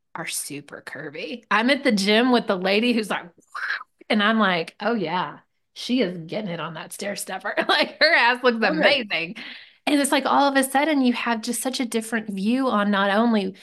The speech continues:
Speaker 1: understanding what you're actually attracted to, but realizing that your own body is beautiful and perfect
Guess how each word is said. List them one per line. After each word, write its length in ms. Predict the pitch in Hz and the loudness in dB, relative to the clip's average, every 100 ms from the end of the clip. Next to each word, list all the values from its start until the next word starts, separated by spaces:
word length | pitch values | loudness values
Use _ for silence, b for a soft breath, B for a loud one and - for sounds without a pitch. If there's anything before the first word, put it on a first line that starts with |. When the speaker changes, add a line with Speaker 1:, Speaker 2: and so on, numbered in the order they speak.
| B B _ - | B B _ -4
Speaker 1:
understanding 540 | 247 247 - 247 233 | 0 0 2 4 6
what 120 | 202 185 | 4 0
you're 100 | 170 | -2
actually 300 | 180 - - | -2 -6 -6
attracted 420 | - 381 - 180 | -4 -4 -6 -6
to, 180 | 190 175 | -4 -2
but 260 | 175 175 B B B _ 202 | -2 -4 B B B _ -2
realizing 560 | 208 277 302 269 262 | 0 4 4 4 4
that 140 | 220 220 | 4 2
your 220 | 220 220 | -4 -2
own 320 | 208 233 247 | 2 6 6
body 520 | 214 175 233 196 170 180 | 4 0 -2 -2 -4 -6
is 180 | 180 | -6
beautiful 1040 | 175 175 185 190 233 285 269 - 170 175 185 | -6 -4 -2 2 4 4 4 0 -2 -2 -4
and 180 | 180 180 | -6 -6
perfect 600 | - 285 311 175 175 | -6 -4 -2 -2 -4